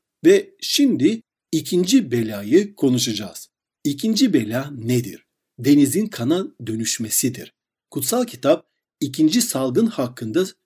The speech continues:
şöyle diyor. Vahiy on altıncı bölüm üçüncü ayette. "İkinci melek tasını denize boşalttı.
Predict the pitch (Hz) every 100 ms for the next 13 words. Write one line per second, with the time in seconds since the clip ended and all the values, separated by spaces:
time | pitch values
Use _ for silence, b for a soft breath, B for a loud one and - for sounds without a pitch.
0 | _ - - 202 127 98 95 - _ _
1 | 120 143 135 196 208 - - 160 202 131
2 | 127 117 117 117 165 202 - - 131 123
3 | 120 90 - - 78 _ _ _ _ _
4 | 143 127 180 185 262 143 113 160 - _
5 | _ 143 143 147 135 190 - _ _ _
6 | 120 131 135 123 190 175 120 - 92 -
7 | - 71 -